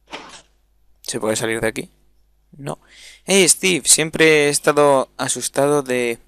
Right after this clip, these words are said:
De los elevators, de los ascensores, ¿no? Oh, bien. <clears throat> Eh, es una parte del trabajo.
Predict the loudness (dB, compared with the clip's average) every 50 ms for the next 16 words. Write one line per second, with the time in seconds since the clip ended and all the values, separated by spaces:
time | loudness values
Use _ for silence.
0 | _ _ _ _ _ _ _ _ _ _ _ _ _ _ _ _ _ _ _ _
1 | _ -20 -20 -20 _ _ -4 -2 0 0 2 2 2 2 2 0 -2 -2 -4 -4
2 | -6 -8 -10 _ -6 -2 0 0 2 0 0 -2 -4 -4 -4 -2 -2 -4 -6 -4
3 | -4 -4 -4 -4 -6 -6 -8 -8 -8 -10 -12 _ _ -12 -8 -6 -4 -4 -4 -2
4 | -2 0 0 0 0 -4 -8 -10 -14 -16 _ -20 -20 -20 -20 -20 _ _ _ _
5 | _ _ _ 0 2 4 4 4 4 4 2 2 0 -2 -8 -8 -4 -4 -2 -2
6 | -4 -4 -4 -4 -2 -2 -4 -6 -12 _ _ _ _ _ _ _ _ _ _ _
7 | _ _ _ -20 -20 _ _ _ _ _ _ _ _ -2 0 0 0 0 0 0
8 | 0 2 0 0 0 -2 0 2 2 2 2 0 0 2 0 0 0 0 0 2
9 | 4 4 4 4 2 -4 -20